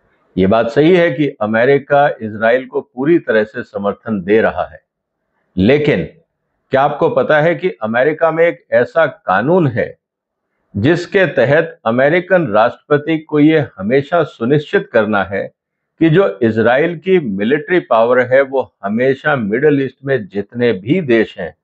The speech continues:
उनसे ज्यादा बेहतर हो, ताकि इजराइल के ऊपर किसी भी तरह से कोई खतरा ना आ सके, कम से कम इजराइल के existence को लेकर।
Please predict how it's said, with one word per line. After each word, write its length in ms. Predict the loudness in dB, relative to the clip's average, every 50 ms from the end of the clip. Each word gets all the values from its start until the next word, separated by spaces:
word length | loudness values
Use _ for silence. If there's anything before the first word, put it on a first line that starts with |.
| _ _ _ _ _ _ _ _ _ -2
उनसे 360 | 0 0 0 0 0 0 0
ज्यादा 420 | 2 2 0 2 2 2 2 2 0
बेहतर 480 | 0 -2 -6 -8 -8 -6 -2 0 0 0
हो, 300 | 0 -2 -6 -12 -12 -14 _ _ _ _ _ _ _ -2
ताकि 260 | -2 -2 0 0 -2
इजराइल 600 | -2 -2 -2 -6 -4 -2 0 0 2 2 0 -2
के 120 | -2 -2 -4
ऊपर 340 | -4 -4 -4 -6 -8 -6 -6
किसी 260 | -8 -8 -6 -4 -4 0
भी 140 | 0 0 0
तरह 260 | 2 2 2 2 0
से 280 | 0 -2 -2 -4 -4 -4 -8 _ _ _ _ _ _ 0
कोई 240 | 0 2 2 0
खतरा 420 | -2 -2 -2 -2 0 0 0 2 0
ना 320 | 0 -4 -6 -6 -4 -2
आ 260 | -2 -2 -2 -4 -6 -8
सके, 300 | -8 _ -20 -20 _ _ _ _ _ _ _ _ _ _ _ _ _ _ _ -4
कम 140 | -2 -2 -2
से 160 | 0 -2 -2
कम 260 | 0 0 -2 -2 -4 -4
इजराइल 440 | -4 -2 0 0 0 2 0 -2 -2
के 220 | -2 -4 -4 -4 -6 -8
existence 640 | -8 -8 -6 -6 -6 -6 -6 -6 -6 -6 -6 -6
को 140 | -8 -12 -14
लेकर। 380 | -12 -12 -14 -18 _ _ _